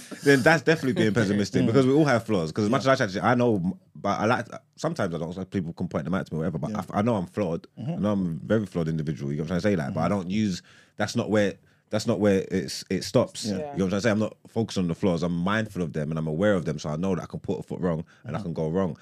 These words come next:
Speaker 1: And also know that I can go to other people and draw on things
Speaker 2: Mm.
Speaker 1: where I fall short
Speaker 2: Mm-hmm.
Speaker 1: and whatnot and make it work and move forward.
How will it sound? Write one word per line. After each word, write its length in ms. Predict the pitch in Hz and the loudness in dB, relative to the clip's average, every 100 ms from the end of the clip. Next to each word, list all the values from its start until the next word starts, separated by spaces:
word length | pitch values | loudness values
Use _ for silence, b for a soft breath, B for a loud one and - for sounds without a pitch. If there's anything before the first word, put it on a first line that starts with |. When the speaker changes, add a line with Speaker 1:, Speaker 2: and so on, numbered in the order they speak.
| b | b
Speaker 1:
And 80 | - | -8
also 300 | 82 98 85 | -4 -4 -2
know 180 | 90 90 | -2 -2
that 80 | 80 | -4
I 40 | |
can 120 | - | -6
go 140 | 80 90 | -4 -2
to 100 | 80 | -4
other 140 | 76 | -10
people 400 | - 90 - 71 b b | -4 -6 -4 -8 b b
and 160 | 71 76 | -14 -4
draw 260 | 95 90 | -2 0
on 200 | 85 80 - _ | -2 -4 -8 _
things 420 | - 87 80 90 | -2 0 0 -2
Speaker 2:
Mm. 260 | 107 98 95 _ | -6 -10 -16 _
Speaker 1:
where 220 | 82 85 | -2 0
I 40 | 82 | -2
fall 220 | - 82 | -4 -6
short 380 | - 101 87 - b 101 | 0 2 2 -2 b -8
Speaker 2:
Mm-hmm. 80 | 87 | -4
Speaker 1:
and 140 | 85 | -2
whatnot 320 | 90 87 87 82 | -2 -2 -2 -2
and 200 | 80 78 | -4 0
make 240 | 95 - | -2 -2
it 80 | 95 | -4
work 320 | 85 82 - | -2 -2 -4
and 160 | 78 78 | -6 -4
move 180 | 87 85 | -4 -4
forward. 380 | - 104 73 | -2 -2 -2